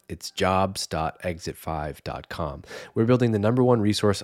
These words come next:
online for you if you're looking for your next marketing gig, or if you're an employer and you wanna reach talented marketers in our network, you can do so right through the Exit Five job board.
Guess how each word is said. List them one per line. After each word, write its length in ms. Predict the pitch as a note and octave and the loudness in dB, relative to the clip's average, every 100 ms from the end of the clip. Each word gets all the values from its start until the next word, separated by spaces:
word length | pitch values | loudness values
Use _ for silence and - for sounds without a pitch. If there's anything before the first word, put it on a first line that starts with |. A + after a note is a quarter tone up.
| - | -2
online 400 | G2+ F#2+ F2+ F2 | 0 2 0 -2
for 140 | - | -6
you 340 | E2+ G#2 A2 G#2+ | 0 6 6 4
if 240 | F2 - | -2 0
you're 100 | G#2+ | 2
looking 280 | G#2 - F#2+ | 2 -2 -4
for 100 | F#2 | -2
your 120 | F2 | 0
next 300 | F#2 G2 - | 0 -2 -4
marketing 520 | F2 F2+ F2+ F2+ E2 | -2 -2 -2 -6 -6
gig, 320 | E2 D#2+ E2+ - | -4 -4 -4 2
or 360 | C3+ G2+ G2 - _ - | 4 4 2 -4 _ -12
if 140 | - | -2
you're 120 | G#2 | 0
an 40 | F#2 | 0
employer 500 | E2 A2+ G#2+ E2 F#2 | 2 4 6 4 2
and 140 | F2+ | 0
you 80 | F#2+ | -2
wanna 240 | F#2+ F2+ | 0 0
reach 360 | E2 G#2 G2 - | 0 -2 -2 -6
talented 500 | - F#2 F#2 F#2 F2 | -2 -2 -2 -4 -4
marketers 500 | E2+ E2+ F2 E2+ D#2+ | -2 -2 -2 -4 -4
in 160 | F2+ | -8
our 140 | D#2+ D2+ | -6 -2
network, 520 | G2 F#2+ G2 F2 - - - _ | -2 0 0 -2 -8 -20 -20 _
you 120 | - G2+ | -8 -2
can 160 | F#2+ | -2
do 300 | F#2 A2 A2 | 4 4 4
so 500 | - G2+ F2+ F2+ F2+ - - - _ - | 2 0 2 0 -4 -10 -20 -20 _ 0
right 260 | A2 B2 | 2 2
through 280 | - A2 G#2 | -2 0 0
the 120 | F#2 | 0
Exit 240 | F2+ F2 E2 | -4 -6 -6
Five 260 | E2+ D#2 | -4 -6
job 280 | - E2+ E2 | -4 -2 -2
board. 300 | F2 F2 D#2+ | -2 -2 -4